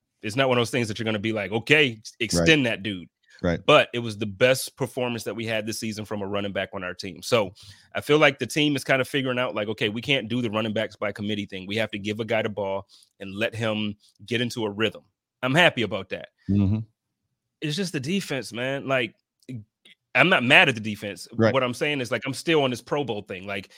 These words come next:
Speaker 1: it, it's the defense. Like, and I know it was Cam. I know he don't have an arm. I said last night on the Code of Conduct, like, Cam is so inaccurate now that he couldn't even throw an interception, you know,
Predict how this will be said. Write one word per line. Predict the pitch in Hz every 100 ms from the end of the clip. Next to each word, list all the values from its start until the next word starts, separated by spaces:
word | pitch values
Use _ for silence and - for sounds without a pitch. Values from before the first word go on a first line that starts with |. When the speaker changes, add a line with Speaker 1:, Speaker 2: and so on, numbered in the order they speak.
| - -
Speaker 1:
it, | 131 147
it's | 147
the | - 127
defense. | 123 214 214 107 -
Like, | 131 123 107
and | 139
I | 185
know | 220
it | 202
was | 185
Cam. | - 170 156 147
I | 120
know | 151
he | 165
don't | 165
have | 160 156
an | 151
arm. | 131 127 127
I | 127
said | 165 143
last | 139 135
night | 139
on | 127
the | 123
Code | 135 123
of |
Conduct, | 143 139 123 113
like, | 113 107 - - - _ _ _ _ -
Cam | 170 165 151
is | -
so | 151
inaccurate | 131 131 143 127 110
now | 131 135
that | 113
he | 117
couldn't | 143 127
even | 117
throw | 113 117
an | 104
interception, | 113 - 123 - 85 _ _ _
you | -
know, | 123